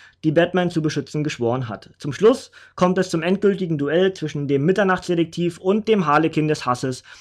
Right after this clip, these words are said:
Ein Kampf, den keiner von beiden überleben wird. Eine der wichtigsten Batman-Stories der letzten Jahre, geschrieben von Bestseller-Autor Scott Snyder und in Szene gesetzt von Starzeichner Greg Capullo.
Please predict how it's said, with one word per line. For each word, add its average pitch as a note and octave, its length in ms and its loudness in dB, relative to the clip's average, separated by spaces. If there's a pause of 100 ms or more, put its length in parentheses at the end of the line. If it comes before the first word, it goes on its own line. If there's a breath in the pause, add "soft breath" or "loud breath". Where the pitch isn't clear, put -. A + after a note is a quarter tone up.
(160 loud breath)
Ein D3 160 -2
Kampf, G#3+ 420 0 (220 soft breath)
den D3+ 160 4
keiner F3+ 280 2
von F3 180 0
beiden D3+ 280 4
überleben C3 500 4
wird. A2 260 -2 (420 soft breath)
Eine G3+ 340 4
der - 180 2
wichtigsten A3 560 -2
Batman-Stories F3+ 800 0
der C#3+ 100 0
letzten D#3+ 320 -2
Jahre, C3 360 2
geschrieben G#3+ 460 -2
von D#3+ 200 0
Bestseller-Autor F3 760 0
Scott C#3 220 -4
Snyder G3 500 -2 (420 loud breath)
und G3+ 220 4
in F#3+ 80 -2
Szene F3 320 4
gesetzt D3+ 380 0
von B2+ 120 -6
Starzeichner D#3 640 -2
Greg A#2+ 320 -4
Capullo. A2 500 0